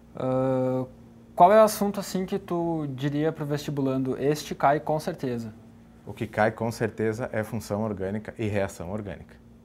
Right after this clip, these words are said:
Speaker 1: Esse tá,
Speaker 2: Esse é
Speaker 1: tá em
Speaker 2: certo que vai
Speaker 1: todos.
Speaker 2: cair. Aham.
Speaker 1: Ah, falando como ex-vestibulando,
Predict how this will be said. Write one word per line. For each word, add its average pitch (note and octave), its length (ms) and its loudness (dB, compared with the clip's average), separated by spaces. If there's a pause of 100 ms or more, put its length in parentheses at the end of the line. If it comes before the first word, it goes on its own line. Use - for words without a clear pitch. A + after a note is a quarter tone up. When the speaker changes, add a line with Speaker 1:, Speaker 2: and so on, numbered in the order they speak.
(140)
Speaker 1:
Esse - 240 -12
tá, A#2+ 300 -4
Speaker 2:
Esse G2 360 -4
é G#2+ 40 -6
Speaker 1:
tá - 80 -10
em - 20 -6
Speaker 2:
certo G#2+ 240 0
que A2+ 80 -6
vai G#2+ 120 -4
Speaker 1:
todos. G#2 80 -12
Speaker 2:
cair. E2 180 -8 (180)
Aham. F2+ 280 -12 (640)
Speaker 1:
Ah, C#3 500 2
falando F3 600 2
como F#3 400 2
ex-vestibulando, F#3 920 4